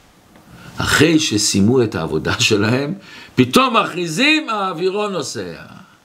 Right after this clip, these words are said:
האישה שסיפרה לנו את הסיפור הזאת, היא הייתה שם. והיא סיפרה לנו, יש יהודים שעד היום שומרים שבת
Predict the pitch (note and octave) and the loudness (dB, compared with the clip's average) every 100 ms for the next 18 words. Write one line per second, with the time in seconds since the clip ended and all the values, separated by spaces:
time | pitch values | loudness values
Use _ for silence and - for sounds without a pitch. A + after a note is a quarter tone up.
0 | _ _ - - - - - - - - | _ _ -20 -20 -20 -20 -20 -20 -18 0
1 | - E2+ - F3 C3 B2 A#2+ G#2+ C3 C3 | 2 4 4 2 0 -2 -2 -2 0 0
2 | A#2+ G#2 G2+ G2 F#2 A#2 A2 G2+ G2+ - | 0 0 -2 -2 -2 0 0 -2 -6 -12
3 | - - - D#3 B2+ G2+ A#2+ G#2 - F#2+ | -16 -18 0 4 4 2 -2 -2 -6 -10
4 | F#2+ - - - - - - - - G#3 | -16 -18 -18 -20 -18 -14 -10 -2 4 4
5 | - F#3 F#3+ F#3+ F#3+ F#3+ F3 F3+ G#3 G#3+ | 2 2 4 4 2 2 2 4 4 4
6 | G#3 F#3+ F#3 F#3+ F#3 D#3+ G#3+ G3+ - - | 0 0 0 2 2 2 0 0 0 0
7 | - - G#3+ A#3+ A#3+ E3+ G#3+ G#3 G#3 G#3 | -2 2 2 2 -2 0 0 0 0 0
8 | G3 E3 B2 E2+ D#2 _ _ _ _ - | 0 -4 -8 -10 -16 _ _ _ _ -20
9 | - - - - - G3 F3 F3 A3+ A#3 | -20 -20 -4 0 2 2 4 2 2 2
10 | F3+ F3+ D#3 G#3+ | 0 0 2 2